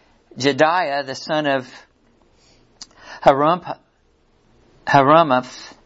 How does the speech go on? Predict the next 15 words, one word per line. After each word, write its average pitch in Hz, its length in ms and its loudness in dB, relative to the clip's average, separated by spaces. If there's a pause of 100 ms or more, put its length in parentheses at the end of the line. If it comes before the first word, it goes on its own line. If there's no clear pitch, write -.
(200)
even 156 340 4
over 143 400 4
unto 135 260 -4
the 120 80 2
house. 123 500 0
And 127 80 -8
next 143 200 -8
in 127 80 -6
him 131 220 -2
repaired 120 500 -2 (320)
Hattush, 147 520 -4
the 113 120 -4
son 135 340 -2
of 117 240 0 (360)
Hashbana, 127 1800 -2